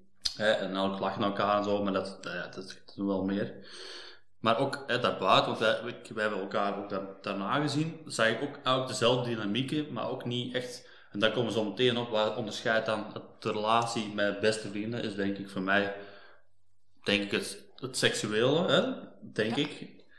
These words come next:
Speaker 1: Eh, zullen we zo meteen nog wel naartoe gaan, maar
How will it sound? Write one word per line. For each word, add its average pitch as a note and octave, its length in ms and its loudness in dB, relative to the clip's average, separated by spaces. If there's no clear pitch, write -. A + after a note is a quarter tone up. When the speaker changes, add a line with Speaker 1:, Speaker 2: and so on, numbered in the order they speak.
Speaker 1:
Eh, G#2+ 240 2
zullen G#2+ 160 -4
we G#2 60 -4
zo G#2 140 -4
meteen G#2+ 240 4
nog A2+ 80 2
wel A2+ 140 2
naartoe A2 300 2
gaan, A#2+ 220 0
maar G2+ 220 2